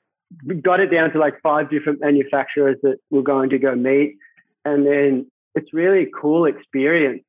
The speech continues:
to just go to another country, fly over there, fly from city to city, meeting these people, hearing their stories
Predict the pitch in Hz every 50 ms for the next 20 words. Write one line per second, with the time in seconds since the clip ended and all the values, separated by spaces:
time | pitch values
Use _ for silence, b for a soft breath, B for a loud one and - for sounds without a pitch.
0 | - 143 131 117 135 143 139 135 135 - _ _ _ _ _ _ _ - 147 147
1 | 156 160 180 175 165 160 147 139 139 - 147 143 143 - 147 147 143 143 139 139
2 | 135 131 127 - - - - _ _ - 139 139 143 147 147 147 143 143 135 139
3 | 139 139 135 135 135 135 131 131 _ _ _ _ _ _ _ _ _ _ _ -
4 | 147 143 147 151 147 151 160 147 143 135 131 127 127 - _ _ _ - 160 156
5 | 151 151 139 131 127 - - 147 147 143 143 139 139 139 131 131 135 139 147 147
6 | 147 143 139 131 127 131 - 147 135 139 139 139 143 135 127 127 123 123 123 -
7 | _ _ _ _ _ _ - 156 151 156 151 147 143 143 135 123 - - 139 135
8 | 135 139 139 139 135 127 127 127 123